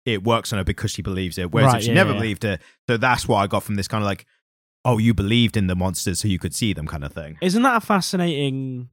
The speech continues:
Speaker 2: idea, though, considering that that's how actual magic works? Not actual magic, but, like, m-, our
Speaker 1: If you think something's magic, it might as well be magic. Is that what you mean?
Speaker 2: Yeah, like, m-,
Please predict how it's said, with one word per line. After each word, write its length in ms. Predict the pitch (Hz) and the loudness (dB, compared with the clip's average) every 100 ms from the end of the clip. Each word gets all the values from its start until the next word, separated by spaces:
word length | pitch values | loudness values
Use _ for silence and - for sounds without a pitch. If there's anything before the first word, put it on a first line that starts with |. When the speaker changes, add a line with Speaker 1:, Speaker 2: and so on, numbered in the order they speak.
| _ - | _ -6
Speaker 2:
idea, 380 | 127 139 139 | -2 2 2
though, 240 | 107 92 95 | 0 -4 -8
considering 500 | - 104 120 110 107 | -8 -8 -6 -4 -6
that 120 | 101 | -6
that's 300 | 117 110 104 | -6 -6 -8
how 220 | - 117 | -4 0
actual 400 | 110 104 - 113 | 0 -2 -8 -6
magic 320 | 107 107 98 87 | -2 -4 -6 -10
works? 380 | 95 - _ - | -12 -12 _ 2
Not 120 | 180 | 4
actual 300 | 170 156 - | 4 2 -2
magic, 300 | 123 120 123 | -2 -2 -2
but, 80 | 110 | -2
like, 320 | 127 120 - _ _ _ - | -2 -2 -6 _ _ _ -12
m-, 120 | 127 - - | -10 -10 0
our 500 | 139 135 131 123 117 - | 4 6 6 2 -2 -2
Speaker 1:
If 120 | 143 | 0
you 80 | 143 | 2
think 180 | 180 135 | 0 0
something's 300 | 113 101 90 | -2 0 2
magic, 320 | 95 90 98 | 2 2 0
it 80 | 98 | 2
might 200 | 98 85 | 2 2
as 80 | 87 | -2
well 120 | 82 | -4
be 100 | 78 | -4
magic. 540 | 85 80 - - - - | -6 -8 -12 -14 -18 -4
Is 60 | |
that 100 | 113 | 0
what 80 | 110 | 2
you 80 | 113 | 0
mean? 220 | 127 139 - | -2 -6 2
Speaker 2:
Yeah, 360 | 285 214 127 | 6 6 6
like, 320 | 139 170 170 156 | 6 6 4 -2
m-, 380 | 160 120 - | -12 -14 -20